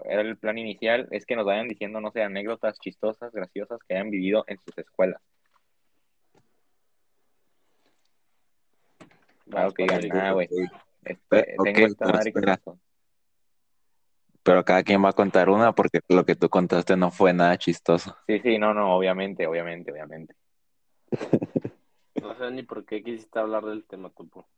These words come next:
Speaker 2: pero bueno.
Speaker 1: Porque, pues, esta se-, porque, pues, la semana pasada fue muy importa-, fue algo,
Speaker 3: Para,
Speaker 1: pues,
Speaker 3: para
Speaker 1: que
Speaker 3: generar
Speaker 1: eran
Speaker 3: polémica, para generar
Speaker 1: Ajá,
Speaker 3: audiencia.
Speaker 1: era, ajá, es como
Speaker 2: Para
Speaker 1: un,
Speaker 2: generar audiencia,
Speaker 1: un
Speaker 2: este
Speaker 1: gancho,
Speaker 2: güey.
Speaker 1: güey, un gancho.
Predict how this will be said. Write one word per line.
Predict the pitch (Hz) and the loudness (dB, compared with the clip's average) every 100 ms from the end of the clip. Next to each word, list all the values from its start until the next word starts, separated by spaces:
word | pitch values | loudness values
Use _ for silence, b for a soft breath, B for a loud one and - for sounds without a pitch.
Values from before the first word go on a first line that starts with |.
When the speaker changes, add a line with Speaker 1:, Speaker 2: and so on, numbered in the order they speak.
| _ | _
Speaker 2:
pero | - 85 80 | -12 -12 -12
bueno. | 80 78 | -10 -4
Speaker 1:
Porque, | - - - 120 | -2 0 0 2
pues, | 101 98 | 0 0
esta | 98 117 | -2 -2
se-, | 120 104 | 0 -2
porque, | 110 98 | -2 -2
pues, | 92 92 | 0 0
la | 90 | 0
semana | 90 90 107 | -2 -6 -4
pasada | 92 98 98 | 0 0 0
fue | 107 104 | -2 -4
muy | 104 104 | -6 -10
importa-, | 107 107 95 - - | -8 -8 -8 -12 -8
fue | 90 92 | -4 -2
algo, | 98 98 101 101 95 85 80 - _ _ _ _ _ | -4 -2 -2 0 -2 -4 -8 -18 _ _ _ _ _
Speaker 3:
Para, | 95 101 | 0 2
Speaker 1:
pues, | - | 2
Speaker 3:
para | 104 | 2
Speaker 1:
que | 104 | 4
Speaker 3:
generar | 98 95 | 4 4
Speaker 1:
eran | 92 | 2
Speaker 3:
polémica, | 107 107 113 117 - - _ _ _ _ _ _ | 0 -2 -2 -6 -10 -20 _ _ _ _ _ _
para | - 92 | -2 0
generar | 92 85 85 | 2 4 6
Speaker 1:
Ajá, | 92 | 6
Speaker 3:
audiencia. | 95 95 92 - - | 8 8 6 -2 4
Speaker 1:
era, | 101 107 107 - 92 | 6 6 4 -2 -4
ajá, | 107 110 110 _ _ _ - | -2 -2 -6 _ _ _ -14
es | 101 | -4
como | 123 120 | -2 2
Speaker 2:
Para | 113 110 | 4 2
Speaker 1:
un, | |
Speaker 2:
generar | 113 117 107 | -2 -6 -4
audiencia, | 104 113 104 82 104 | -4 -4 -6 -6 -6
Speaker 1:
un | 123 | 0
Speaker 2:
este | 127 | 2
Speaker 1:
gancho, | 139 151 - 123 | 2 0 -2 0
Speaker 2:
güey. | 104 | -2
Speaker 1:
güey, | |
un | 104 110 | -8 -6
gancho. | 113 127 - 110 | -6 -8 -14 -16